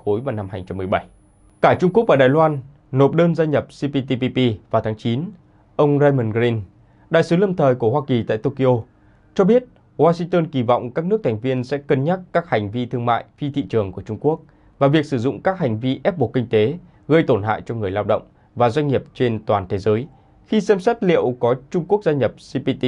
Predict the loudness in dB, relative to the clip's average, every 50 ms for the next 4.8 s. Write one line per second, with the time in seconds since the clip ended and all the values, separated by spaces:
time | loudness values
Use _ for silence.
0 | -2 -2 -6 -4 -2 -2 -2 -4 0 0 0 0 0 -4 _ _ _ _ _ _
1 | _ _ _ _ _ _ _ _ 4 4 6 6 4 4 4 2 4 2 2 0
2 | -2 -6 -12 -20 _ _ _ _ 4 6 6 6 4 4 4 2 2 4 2 0
3 | 0 -2 -6 -2 0 2 2 2 0 -4 -10 -10 -10 -10 -8 -6 -6 -6 -6 -4
4 | -2 -4 -4 -4 -6 _ _ _ -6 -2 0 0 0 -2 -4